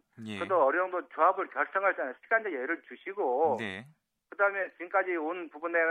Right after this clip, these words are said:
Speaker 2: 갖고 이 지역의 활성화를 위해서, 아니 구도심의 활성화를 위해서 그 정도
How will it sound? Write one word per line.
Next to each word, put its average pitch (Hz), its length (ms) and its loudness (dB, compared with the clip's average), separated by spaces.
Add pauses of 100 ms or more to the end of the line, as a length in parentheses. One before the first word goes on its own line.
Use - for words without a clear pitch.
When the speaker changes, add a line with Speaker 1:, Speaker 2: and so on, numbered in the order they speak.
Speaker 2:
갖고 196 460 -2 (380)
이 170 320 -8 (800)
지역의 214 320 0
활성화를 233 520 -4
위해서, 156 300 0
아니 156 160 4 (240)
구도심의 220 600 -4
활성화를 247 500 0
위해서 151 480 2
그 - 80 -16
정도 240 300 -2